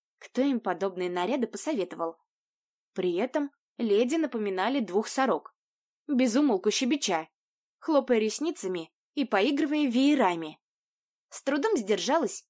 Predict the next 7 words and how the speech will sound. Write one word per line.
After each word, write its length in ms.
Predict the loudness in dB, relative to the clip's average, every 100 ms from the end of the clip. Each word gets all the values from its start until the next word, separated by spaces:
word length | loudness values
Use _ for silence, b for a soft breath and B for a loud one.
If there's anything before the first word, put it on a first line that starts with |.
| -16
чтобы 340 | -8 -4 -2
не 100 | 0
поморщиться, 760 | 2 2 2 -2 -6 -6 -6 -8 _ _ _ _ _ _ _ _ -10
заметив, 720 | -4 -2 -2 -4 -2 -6 -8 _
что 300 | -14 -4 0
они 360 | 0 0 0 0
еще 340 | -2 0 -2